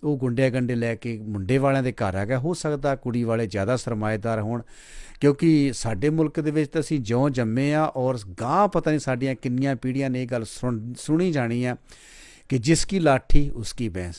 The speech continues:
ਸਾਡੇ ਮੁਲਕ ਦਾ ਇਹ ਰੁਝਾਨ ਆ। ਤੇ ਇਹ ਜੀ ਪਚਵੰਜਾ ਸਾਲਾਂ ਦੀ ਔਰਤ, ਇਹਨਾਂ ਦੇ ਘਰ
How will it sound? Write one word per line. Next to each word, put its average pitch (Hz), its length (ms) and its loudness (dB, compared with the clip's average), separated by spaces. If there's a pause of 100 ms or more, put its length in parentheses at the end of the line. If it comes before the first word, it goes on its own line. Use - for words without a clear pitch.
ਸਾਡੇ 135 300 0
ਮੁਲਕ 123 320 -4
ਦਾ 123 80 -4
ਇਹ 120 80 0
ਰੁਝਾਨ 101 500 -2
ਆ। 73 100 -10 (1160)
ਤੇ 165 160 4
ਇਹ 214 140 4
ਜੀ 208 120 -2
ਪਚਵੰਜਾ 147 500 2
ਸਾਲਾਂ 151 300 2
ਦੀ 143 120 0
ਔਰਤ, 135 340 2
ਇਹਨਾਂ 127 320 -2
ਦੇ 139 100 0
ਘਰ 104 440 -2